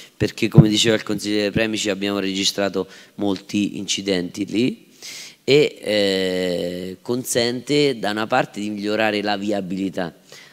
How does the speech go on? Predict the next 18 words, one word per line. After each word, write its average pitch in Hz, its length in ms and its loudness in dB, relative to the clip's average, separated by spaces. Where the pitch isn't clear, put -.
da 120 180 -4
una 170 180 0
parte 156 640 2
arricchire 135 560 -2
anche 127 520 0
l'accoglienza 127 880 -2
di 95 180 -6
chi 110 280 -2
da 98 140 0
Roma 104 320 0
entra 98 560 -2
in 95 200 -6
città 98 280 -4
di 95 140 -2
Ascoli 98 360 -2
venendo 92 380 -2
verso 92 560 -2
Mozzano. 90 560 -4